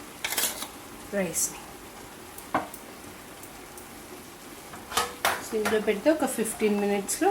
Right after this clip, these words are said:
ఉడికిపోద్ది అనమాట. సిమ్లో పెట్టేటప్పుడు ఎప్పుడైనా ఇది బోర్లో పెట్టాలి ఫ్రెండ్స్,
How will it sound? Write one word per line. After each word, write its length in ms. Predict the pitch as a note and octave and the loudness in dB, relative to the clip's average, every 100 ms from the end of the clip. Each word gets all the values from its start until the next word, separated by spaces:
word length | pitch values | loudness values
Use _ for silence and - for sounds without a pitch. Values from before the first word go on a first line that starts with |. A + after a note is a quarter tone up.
| E4+ | 8
ఉడికిపోద్ది 500 | G3+ F#3 F#3+ F3 F3+ | 6 2 0 0 -2
అనమాట. 460 | F3 E3+ E3+ A#3+ D4+ - - - - - - - - - - | -2 -2 -4 -2 -4 -6 -14 -14 -14 -14 -14 -14 -14 2 12
సిమ్లో 300 | D4 D#4 G4 | 12 12 12
పెట్టేటప్పుడు 440 | E4 C#4+ C4+ A3+ A#3 | 12 8 6 6 4
ఎప్పుడైనా 360 | - A#3+ B3+ C4+ | 4 6 8 8
ఇది 100 | G#3 F#3+ | 6 8
బోర్లో 260 | G3 G3 A3 G#3+ | 10 10 8 4
పెట్టాలి 340 | - F3+ E3+ A3+ | 4 4 4 4
ఫ్రెండ్స్, 400 | - D#3+ - | 4 4 4